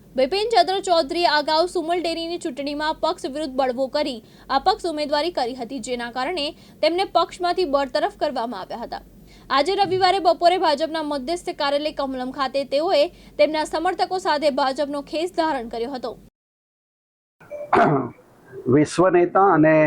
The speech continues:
Speaker 2: દેશના આદરણીય વડાપ્રધાન નરેન્દ્રભાઈ મોદી સાહેબના પંચોતેર વર્ષના જન્મદિવસ નિમિત્તે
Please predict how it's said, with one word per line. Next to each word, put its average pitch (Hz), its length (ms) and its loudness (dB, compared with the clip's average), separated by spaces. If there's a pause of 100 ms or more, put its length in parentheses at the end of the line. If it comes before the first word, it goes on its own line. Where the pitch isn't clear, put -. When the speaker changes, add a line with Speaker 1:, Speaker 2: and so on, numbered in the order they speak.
Speaker 2:
દેશના 147 520 4
આદરણીય 151 440 4
વડાપ્રધાન 147 760 4
નરેન્દ્રભાઈ 143 600 4
મોદી 135 300 2
સાહેબના 147 440 2
પંચોતેર 143 640 2
વર્ષના - 1600 -2
જન્મદિવસ 151 800 4
નિમિત્તે 151 460 4